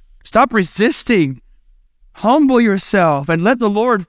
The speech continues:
fill you and make you whole and give you peace and bring you to this relationship with him.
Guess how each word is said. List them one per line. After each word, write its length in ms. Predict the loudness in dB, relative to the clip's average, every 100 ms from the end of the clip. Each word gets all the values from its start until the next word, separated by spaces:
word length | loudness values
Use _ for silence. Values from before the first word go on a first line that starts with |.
| _ _
fill 400 | 0 0 0 0
you 320 | 0 0 0
and 160 | 2
make 280 | 2 2 0
you 180 | -4 -4
whole 880 | -10 _ -2 0 2 0 -2 -6 -12 _ _ _ _
and 180 | -4 0
give 220 | 2 2
you 160 | 2 -2 -8 -10
peace 760 | 0 2 2 -2 -10 -16 -18 _ _ _ -4
and 180 | -2 0
bring 240 | 2 4
you 60 | 2
to 80 |
this 160 | 0 0
relationship 720 | 0 0 0 -2 -2 -2 -2
with 100 | -2
him. 320 | 0 -2 -4